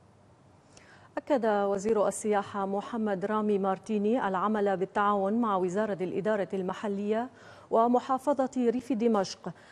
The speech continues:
على تعديل المخطط التنظيمي لمنطقة السيدة زينب بهدف معالجة واقع المدينة بشكل عام ووضع المنشآت السياحية بشكل خاص. وبحسب ما أوردته صحيفة الوطن المحلية،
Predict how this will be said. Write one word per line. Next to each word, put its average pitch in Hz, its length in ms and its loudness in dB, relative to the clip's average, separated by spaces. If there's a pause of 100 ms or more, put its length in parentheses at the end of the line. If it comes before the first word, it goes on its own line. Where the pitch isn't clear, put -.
(160)
على 185 300 4
تعديل 202 540 0
المخطط 202 640 0
التنظيمي 196 680 0
لمنطقة 208 580 -4
السيدة 190 560 0
زينب 240 500 0 (320)
بهدف 269 540 -2
معالجة 202 840 0
واقع 202 460 2
المدينة 202 500 0
بشكل 269 580 -2
عام 208 400 0 (380)
ووضع 190 440 4
المنشآت 196 600 -2
السياحية 202 680 0
بشكل 190 500 -4
خاص. 180 500 -4 (560)
وبحسب 202 760 2
ما 202 220 0
أوردته 196 600 0
صحيفة 208 520 -6
الوطن 196 360 -2
المحلية، 220 800 0